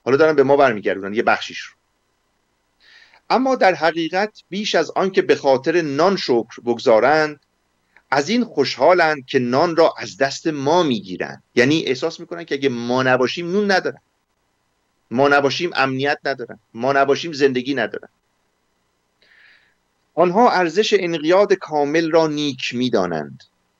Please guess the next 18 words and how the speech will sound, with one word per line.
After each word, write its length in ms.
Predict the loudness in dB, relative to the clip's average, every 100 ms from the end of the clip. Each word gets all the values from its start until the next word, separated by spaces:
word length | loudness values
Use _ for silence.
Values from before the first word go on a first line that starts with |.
| _ 0
و 80 | 2
تا 240 | 6 6
روزی 340 | 4 0 -4
که 220 | -4 -2 0
انسان 400 | -2 0 -2 2
قدر 360 | 2 2 0 -4
این 100 | -6
انقیاد 600 | -8 -6 0 2 2 0
را 120 | -4
نشناسد، 800 | -4 -6 -6 -6 -2 0 0 -2
شادمان 600 | -10 0 0 2 -2 -2
نخواهد 340 | -2 -2 -6 -8
شد. 240 | -18 -20 _ _ _ _ _ _ _ _ _ _ _ -6
مسئول 480 | -4 -4 -4 -2
این 220 | 0 0 0
نادانی 560 | 2 4 2 0 -2
انسانها 400 | -4 -2 -2 -2
کیست؟ 560 | -4 -4 -4 -4 -10